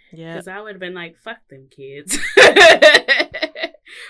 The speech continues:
Speaker 2: But, you know, people care about their offspring for some reason. Anyways, so he is a front like a hippo mouth. And he, like, was pushing up on an alligator, and then he flipped the front so he would bring his ass in and then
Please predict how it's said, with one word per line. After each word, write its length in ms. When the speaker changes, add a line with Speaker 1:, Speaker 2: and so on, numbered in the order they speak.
Speaker 2:
But, 160
you 100
know, 220
people 320
care 240
about 220
their 160
offspring 500
for 100
some 160
reason. 320
Anyways, 420
so 360
he 240
is 120
a 80
front 260
like 140
a 80
hippo 340
mouth. 300
And 680
he, 260
like, 600
was 160
pushing 340
up 200
on 180
an 160
alligator, 760
and 120
then 120
he 80
flipped 340
the 100
front 360
so 180
he 180
would 300
bring 200
his 200
ass 300
in 420
and 280
then 520